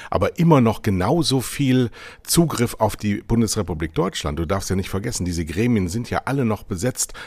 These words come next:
nach diesen Arithmetiken der Vergangenheit. Landräte sind alle von der C D U, ja, die gibt's überhaupt nirgendwo anders. Diese,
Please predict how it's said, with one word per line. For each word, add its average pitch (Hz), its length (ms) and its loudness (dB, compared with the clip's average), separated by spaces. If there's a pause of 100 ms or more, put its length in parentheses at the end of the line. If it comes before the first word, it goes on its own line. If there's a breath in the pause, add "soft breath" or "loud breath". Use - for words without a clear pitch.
nach 104 220 0
diesen 104 260 -2
Arithmetiken 90 800 -4
der 85 140 -2
Vergangenheit. 80 720 -6 (220 loud breath)
Landräte 87 920 0 (220 loud breath)
sind - 260 0
alle 143 180 4
von 101 220 0
der 92 120 -4
C 92 200 0
D 104 100 2
U, 98 220 2 (220 loud breath)
ja, 87 240 0 (200 loud breath)
die 87 60 -2
gibt's 123 240 0
überhaupt 80 360 0
nirgendwo 82 220 -4
anders. - 280 -8
Diese, 85 260 -6